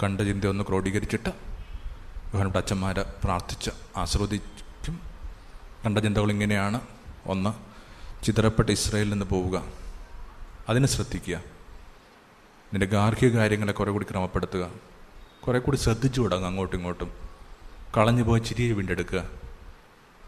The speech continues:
രണ്ട്, വിളമ്പിയത് ഭക്ഷിക്കുക. ചില ജീവിതാനുഭവങ്ങളെ സ്വീകരിക്കാൻ മനസ്സിനെ പഠിപ്പിക്കുക. മൂന്ന്, സൗഖ്യം ആവശ്യമുള്ള മേഖലകൾ സൗഖ്യത്തിനു വേണ്ടി പ്രാർത്ഥിക്കുക.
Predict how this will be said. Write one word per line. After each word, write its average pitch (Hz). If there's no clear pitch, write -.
രണ്ട്, 98
വിളമ്പിയത് 113
ഭക്ഷിക്കുക. -
ചില 107
ജീവിതാനുഭവങ്ങളെ 107
സ്വീകരിക്കാൻ 107
മനസ്സിനെ 95
പഠിപ്പിക്കുക. 92
മൂന്ന്, 95
സൗഖ്യം 104
ആവശ്യമുള്ള 104
മേഖലകൾ 95
സൗഖ്യത്തിനു 101
വേണ്ടി 92
പ്രാർത്ഥിക്കുക. 87